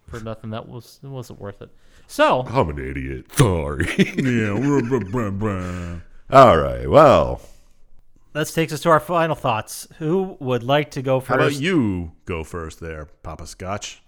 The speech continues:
Speaker 1: Yeah, you went first last week, right? It's
Speaker 3: Yeah,
Speaker 1: only fair if
Speaker 3: yeah.
Speaker 1: I go
Speaker 2: Yeah.
Speaker 1: first.
Speaker 2: Yeah, let's see.
Speaker 3: So why don't you tell us if you would play it, what
Speaker 1: Mm-hmm.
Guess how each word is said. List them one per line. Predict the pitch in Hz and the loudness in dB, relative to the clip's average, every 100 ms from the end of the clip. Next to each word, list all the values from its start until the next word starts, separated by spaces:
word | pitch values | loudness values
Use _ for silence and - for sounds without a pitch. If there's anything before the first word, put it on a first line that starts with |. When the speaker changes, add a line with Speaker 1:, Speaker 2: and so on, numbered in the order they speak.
| - | -2
Speaker 1:
Yeah, | 180 196 | 2 4
you | 151 196 | 4 2
went | 202 | 2
first | 151 143 - | 0 -4 -2
last | 147 190 - | -2 -2 -6
week, | 95 - | -12 -10
right? | 123 139 | -6 -6
It's | - 104 82 | -6 -10 -8
Speaker 3:
Yeah, | |
Speaker 1:
only | 127 113 | -6 -6
fair | - 123 113 | -6 -4 -4
if | 92 | -4
Speaker 3:
yeah. | 104 | -4
Speaker 1:
I | 131 | -4
go | 123 | -4
Speaker 2:
Yeah. | 60 | -6
Speaker 1:
first. | 92 69 - - | -8 -12 -14 -8
Speaker 2:
Yeah, | 123 101 | -6 -6
let's | 71 - | -8 -12
see. | - 92 64 - | -8 -8 -8 -6
Speaker 3:
So | 107 | -2
why | 120 | -2
don't | 120 | -2
you | 113 | -2
tell | 123 117 | -2 0
us | 113 104 - | 0 -2 -8
if | 104 95 - | -10 -10 -10
you | 95 | -8
would | 95 90 | -8 -8
play | - 101 95 | -6 -4 -4
it, | 110 - - _ - - _ - - - - - | -6 -12 -20 _ -20 -20 _ -20 -20 -20 -20 -8
what | 120 | -6
Speaker 1:
Mm-hmm. | 127 | -6